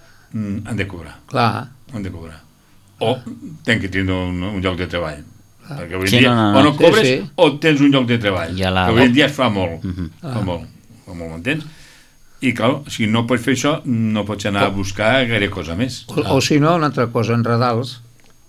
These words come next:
Speaker 1: No, no es pot anar.
Speaker 2: Per
Speaker 1: No,
Speaker 2: això et
Speaker 1: no,
Speaker 2: dic,
Speaker 1: no, no,
Speaker 2: ara.
Speaker 1: el sistema de
Speaker 3: Radals, no.
Speaker 1: Suburense.
Speaker 2: No, per si, per,
Speaker 1: Això
Speaker 2: però
Speaker 1: està bé que ho facin altres equips, però
Speaker 2: Ah,
Speaker 1: no.
Speaker 2: això, això que anava a dir, perquè hi ha molts equips que, i no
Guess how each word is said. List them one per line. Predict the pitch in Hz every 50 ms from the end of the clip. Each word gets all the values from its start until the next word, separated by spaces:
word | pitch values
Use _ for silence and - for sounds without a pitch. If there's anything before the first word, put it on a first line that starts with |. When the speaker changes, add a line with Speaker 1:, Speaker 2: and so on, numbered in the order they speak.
| _ _ _ - - -
Speaker 1:
No, | - 101 98 92
no | 85 90
es | 90
pot | - 92 - -
anar. | - 98 95 98 101
Speaker 2:
Per |
Speaker 1:
No, | - 143
Speaker 2:
això | 120 - 165 151
et |
Speaker 1:
no, | - 98
Speaker 2:
dic, | 131 131 120 113 101
Speaker 1:
no, | 120
no, | 120 113
Speaker 2:
ara. | 131 151 185
Speaker 1:
el | 175 120
sistema | 117 123 113 117
de | 113
Speaker 3:
Radals, | 110 101 95 98
no. | 98 123
Speaker 1:
Suburense. | 110 113 117 117 113 - 123
Speaker 2:
No, | 123 131 135 139 147 127 107 -
per | - 117 113
si, | - 127 -
per, | - - 151 135 131
Speaker 1:
Això | - - 117
Speaker 2:
però | 117 139 139 143 143
Speaker 1:
està | 143 120
bé | 117 113
que | -
ho | 120
facin | 113 117 117 113
altres | 113 110 110 110 107 101
equips, | 98 117 110 113
però | - 117
Speaker 2:
Ah, | 120 123 127 135 135 135
Speaker 1:
no. | 127 -
Speaker 2:
això, | - 160 143
això | 120 120 156 156
que | 135 160
anava | 160 151 147 143 135
a | 127
dir, | 123 117 117
perquè | 123 123 113
hi | 135
ha | 139
molts | 143 147 147 143 156
equips | 143 117 135 151 139 -
que, | - 190 - - 185 - - - - - -
i | - 151 147
no | 147 147 156